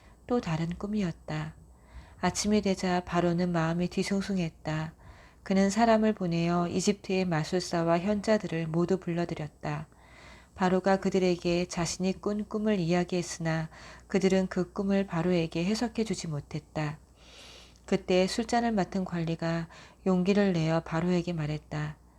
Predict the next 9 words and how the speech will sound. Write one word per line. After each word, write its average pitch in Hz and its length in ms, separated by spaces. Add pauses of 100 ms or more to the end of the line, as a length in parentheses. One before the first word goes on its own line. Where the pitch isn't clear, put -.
(440)
"제가 196 360
오래전에 180 560
경험한 185 500
일을 175 260
미리 180 240
말씀드렸어야 175 840
했는데 165 680 (480)
이제야 175 360
생각났습니다. 175 1120